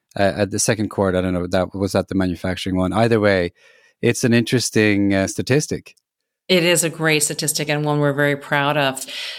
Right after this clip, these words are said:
Speaker 2: And I think also one that we very, very much want to extend. We have some very aggressive goals for ourselves internally to have C E Os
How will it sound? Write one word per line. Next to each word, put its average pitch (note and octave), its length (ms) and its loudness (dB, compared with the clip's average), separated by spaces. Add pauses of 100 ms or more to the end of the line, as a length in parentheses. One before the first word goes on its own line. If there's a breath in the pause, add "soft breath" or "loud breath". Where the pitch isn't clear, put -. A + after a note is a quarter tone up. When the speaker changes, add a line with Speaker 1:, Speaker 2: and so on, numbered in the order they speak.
(120)
Speaker 2:
And C#3+ 240 0
I D3 120 0
think D3+ 220 0
also C#3 640 0
one D3 220 0
that C#3 180 0
we C#3 160 0
very, C3+ 400 0
very C3 240 -2
much C3 340 -2
want C3 180 0
to C3 40 0
extend. C3 560 -4
We C3+ 120 -4
have C3 300 -4
some C3 300 -2
very C#3 240 0
aggressive C#3 400 -4
goals B2+ 320 -2
for - 100 -4
ourselves C3 360 -2
internally C#3 720 0 (460 loud breath)
to D3 360 0
have C#3 500 -2 (140)
C F3+ 380 0
E D3 40 4
Os D#3 480 0